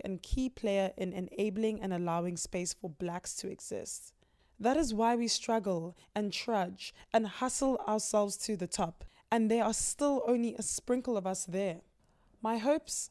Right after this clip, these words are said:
are that white people are also following this channel and are reading and keeping up with matriarchy, because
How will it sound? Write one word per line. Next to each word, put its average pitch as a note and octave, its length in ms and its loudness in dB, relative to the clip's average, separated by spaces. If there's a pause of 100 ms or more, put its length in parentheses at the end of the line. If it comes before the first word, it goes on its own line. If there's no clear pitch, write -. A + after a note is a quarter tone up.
(120)
are G#3+ 80 4
that G3+ 180 2
white G#3+ 220 2
people A#3+ 360 -2
are G3+ 100 0
also A3+ 300 -2
following G3 480 0
this F3+ 160 -4
channel - 440 -12 (840)
and G3 360 2 (120)
are F#3+ 140 4
reading A#3 640 0
and G3 120 -4
keeping A#3+ 360 -2
up F3+ 160 -2
with E3 160 -6
matriarchy, F#3+ 760 -6 (420)
because A3+ 460 2